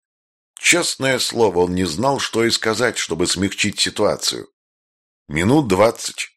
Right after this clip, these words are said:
может, полчаса». «Ты не бросай меня, ястреб», буднично сказала Карни. Боковым зрением маэстро видел, как она, присев, поправляет спутавшиеся ремешки сандалии на левой ноге. «Не бросай, ладно?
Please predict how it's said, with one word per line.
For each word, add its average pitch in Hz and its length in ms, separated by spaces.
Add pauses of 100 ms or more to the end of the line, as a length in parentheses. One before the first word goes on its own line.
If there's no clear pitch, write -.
может, 113 380
полчаса». 85 720 (600)
«Ты 98 140
не 110 120
бросай 120 480
меня, 87 240
ястреб», 95 600 (320)
буднично 98 580
сказала 92 460
Карни. 80 480 (680)
Боковым 98 520
зрением 120 420
маэстро 110 560
видел, 110 320
как 92 220
она, 101 180
присев, 107 540
поправляет 95 560
спутавшиеся 107 680
ремешки 92 440
сандалии 101 540
на 90 120
левой 95 300
ноге. 73 380 (600)
«Не 98 140
бросай, 104 520
ладно? 85 440